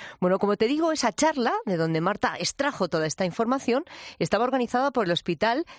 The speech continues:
eh, al que pertenece Marta, donde ella trabaja, que es el Hospital Universitario Fundación Alcorcón, en Madrid. María Velasco es médico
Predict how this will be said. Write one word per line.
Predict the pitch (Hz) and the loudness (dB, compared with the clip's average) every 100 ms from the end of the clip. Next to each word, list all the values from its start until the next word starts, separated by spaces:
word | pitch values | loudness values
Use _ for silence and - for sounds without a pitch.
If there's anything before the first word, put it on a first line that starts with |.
| - - | -20 -4
eh, | 160 160 151 147 147 | 0 2 2 0 0
al | 165 | -2
que | - 151 | -2 -2
pertenece | 151 151 147 165 | -2 -2 -2 0
Marta, | 226 247 311 | 0 0 0
donde | 196 147 | 0 0
ella | 139 143 | 0 0
trabaja, | 156 208 - 311 | 0 0 -2 -2
que | 180 | -2
es | 151 | -2
el | |
Hospital | 135 - 156 185 | -4 -2 -2 -2
Universitario | - 165 160 160 156 170 202 | -2 -2 0 -2 -2 -2 -2
Fundación | 170 135 - 185 214 | -2 -2 -2 -2 -2
Alcorcón, | 151 139 147 139 - 151 139 | -6 -4 -4 -4 -2 -2 -2
en | 151 | -2
Madrid. | 139 135 135 - | -2 -2 -6 -4
María | 156 170 302 | -2 2 2
Velasco | 339 320 - 190 302 - - - - | 2 0 -2 -4 -6 -10 -20 -14 -2
es | 185 - | -2 2
médico | 185 302 269 - 262 | 2 2 0 -2 -4